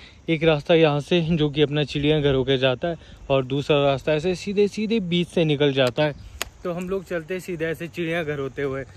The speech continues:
ताकि कुछ चिड़ियाघर में भी दिख जाए आप लोगों को भी और हमें भी कुछ दिख जाए और थोड़ा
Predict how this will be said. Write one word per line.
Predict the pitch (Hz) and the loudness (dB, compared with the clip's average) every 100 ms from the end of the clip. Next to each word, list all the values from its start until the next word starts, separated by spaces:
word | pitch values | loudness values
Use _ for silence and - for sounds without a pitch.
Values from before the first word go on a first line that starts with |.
| - - - | -20 -12 -8
ताकि | 156 185 | -6 -6
कुछ | 147 160 - - - | -8 -8 -10 -14 -8
चिड़ियाघर | 165 147 160 147 147 | -4 -2 -2 -2 -4
में | 156 | -4
भी | 160 | -4
दिख | 151 151 - | -4 -6 -2
जाए | 175 165 | 0 2
आप | 151 160 | -2 -4
लोगों | 165 170 170 | -4 -4 -4
को | 175 | -4
भी | 190 180 - - - - | -2 -4 -6 -16 -14 -6
और | 143 135 | -4 -4
हमें | 131 147 139 | -4 -6 -4
भी | 139 135 | -4 -6
कुछ | 147 147 | -10 -8
दिख | 143 - | -8 -4
जाए | 156 160 | 0 2
और | 151 131 131 - - | 0 -2 -6 -8 -4
थोड़ा | 139 151 | 0 0